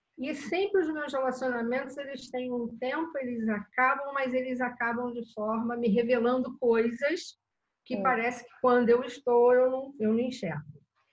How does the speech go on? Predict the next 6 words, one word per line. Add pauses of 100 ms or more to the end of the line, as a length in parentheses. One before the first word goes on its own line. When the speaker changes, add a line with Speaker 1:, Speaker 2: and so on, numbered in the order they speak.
(280)
Speaker 1:
Então,
eu
dentro
dos
relacionamentos. (640)
Speaker 2:
Ok.